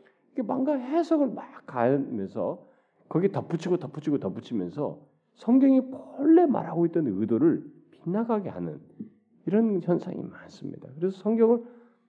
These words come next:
이 본래 하나님께서 말씀하셨던 이 의도를 이렇게 전달하는 것이 요즘은 드물고 자꾸 우리들의 현상, 이, 우리들의 현실, 이들의 상태에 맞는 어떤 말씀을 이렇게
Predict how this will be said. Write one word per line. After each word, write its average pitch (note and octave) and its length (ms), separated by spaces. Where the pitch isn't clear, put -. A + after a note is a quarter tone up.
이 G3 80
본래 A3 420
하나님께서 A3+ 560
말씀하셨던 B2 800
이 A#2 100
의도를 B2 640
이렇게 - 140
전달하는 B2+ 600
것이 A#2 200
요즘은 C3+ 360
드물고 A2 760
자꾸 - 260
우리들의 G3 460
현상, C4 720
이, C3 100
우리들의 E3+ 460
현실, F#3 440
이들의 E3+ 280
상태에 B3 880
맞는 D#3 540
어떤 A3+ 320
말씀을 D3 420
이렇게 A#2 220